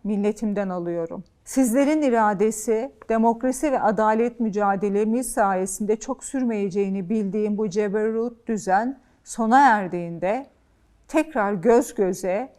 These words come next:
gönül gönüle olmaya devam edeceğiz. Hiç şüphesiz. Tüm milletime, abileri, kardeşleri, evlatları Ekrem'den selamlarımı ilet. Sizlerin duaları ve iyi dilekleriyle on iki metrekarelik bu hücre,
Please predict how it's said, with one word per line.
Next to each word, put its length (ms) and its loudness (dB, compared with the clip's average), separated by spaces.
gönül 380 4
gönüle 480 -2
olmaya 640 -2
devam 400 2
edeceğiz. 800 -6
Hiç 160 -18
şüphesiz. 840 -10
Tüm 220 2
milletime, 840 0
abileri, 760 2
kardeşleri, 720 0
evlatları 680 -2
Ekrem'den 880 -2
selamlarımı 800 0
ilet. 540 -10
Sizlerin 600 2
duaları 600 4
ve 140 0
iyi 240 0
dilekleriyle 800 0
on 140 2
iki 200 -2
metrekarelik 880 -2
bu 180 4
hücre, 640 -2